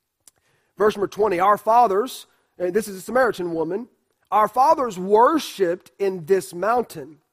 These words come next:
and ye say that in Jerusalem is the place where men ought to worship." Now here's what Jesus answers. "Jesus saith unto her, Woman, believe me, the hour cometh when ye shall neither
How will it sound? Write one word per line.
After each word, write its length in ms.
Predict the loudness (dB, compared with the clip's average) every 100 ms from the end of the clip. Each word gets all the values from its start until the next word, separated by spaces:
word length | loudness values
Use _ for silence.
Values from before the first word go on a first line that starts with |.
| _ _ _ -6
and 200 | -2 -2
ye 380 | -4 0 4 4
say 640 | 2 -4 -4 -4 -4 -4
that 320 | 0 0 0 _ _ _ _ -6
in 180 | -4 -2
Jerusalem 840 | -4 0 4 4 4 -2 -2 0
is 140 | -4 -6
the 100 | -10
place 480 | -2 0 0 -4
where 180 | -4 -4
men 300 | -2 -2 -2 -2
ought 220 | -4 -4
to 140 | -10 -12
worship." 640 | -4 -4 -4 -12 -18 _ _ _ _ _ _ _
Now 180 | -4 -2
here's 340 | -2 -4 -4 -2
what 160 | -4
Jesus 360 | -4 -12 -10 -8
answers. 520 | -6 -6 -8 -14 -16
"Jesus 260 | -14 -12 -8
saith 320 | -4 -2 -2
unto 160 | -2
her, 260 | -2 -4 -6
Woman, 440 | -6 -4 -2 -2 -4 _ _ _ _
believe 520 | -4 0 2 2 -2
me, 520 | -6 -4 -2 -2 -6 -20 _ -6
the 220 | 0 2
hour 340 | 4 4 2
cometh 640 | -2 -8 -6 -6 -10 -14 _ _ _ _
when 300 | -4 0 0
ye 200 | 0 -2
shall 280 | -2 2 2
neither 560 | 2 -4 2 4 4